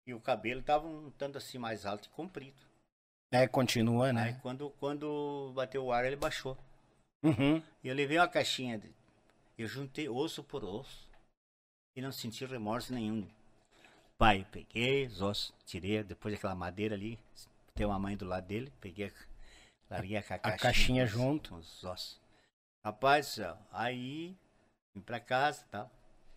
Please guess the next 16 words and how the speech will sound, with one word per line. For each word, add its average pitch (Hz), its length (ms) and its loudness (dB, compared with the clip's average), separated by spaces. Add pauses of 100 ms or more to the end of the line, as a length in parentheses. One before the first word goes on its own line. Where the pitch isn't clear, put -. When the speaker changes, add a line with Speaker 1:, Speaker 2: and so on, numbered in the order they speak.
(960)
Speaker 1:
Apareceu 127 520 -2
um 147 80 0
abençoado 127 580 0
de 107 60 -4
um, 101 320 -6
de 95 80 -12
um, 87 480 -12 (480)
um 104 60 -10
homem 117 200 -4
lá 117 120 2
de 123 100 -6
perto 123 200 -4
de - 60 -10
Marau, 117 560 6 (340)
seu - 180 0
Ale-, 104 200 2